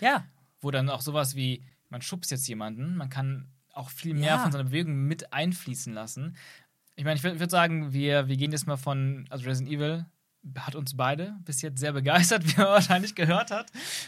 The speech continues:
Speaker 2: Ähm, und es ist auch wirklich zu empfehlen. Ist leider auch nur für die PlayStation vorhanden, die V-R-Version. Das Hauptspiel ist natürlich, also das, das Spiel in zwei D ist natürlich auf allen Plattformen und P C vorhanden, aber zu spielen, aber die V-R-Version nur auf der PlayStation. Es ist wirklich zu empfehlen, wenn ihr die Möglichkeit habt, das mal auszuprobieren. Und wenn ihr,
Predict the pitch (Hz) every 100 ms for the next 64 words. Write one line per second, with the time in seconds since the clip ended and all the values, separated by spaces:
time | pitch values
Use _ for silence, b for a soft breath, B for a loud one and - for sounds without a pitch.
0 | 139 151 160 170 151 170 185 160 175 -
1 | 151 131 170 143 151 151 139 151 185 175
2 | 160 139 170 175 180 175 175 175 160 170
3 | 180 185 165 147 147 147 165 131 120 120
4 | 156 165 131 143 143 - 143 135 131 135
5 | 131 123 117 107 - - - - - 113
6 | - 110 123 135 135 123 120 - - 65
7 | - 110 143 135 131 - 139 127 123 127
8 | - 147 143 143 131 127 127 B B B
9 | 143 131 143 139 135 127 120 123 113 143
10 | 143 131 135 131 131 170 175 180 175 175
11 | 175 - _ _ - - 156 143 175 175
12 | 165 139 131 160 170 139 131 127 147 -
13 | 131 131 131 131 117 135 135 135 120 123
14 | 131 131 127 131 127 120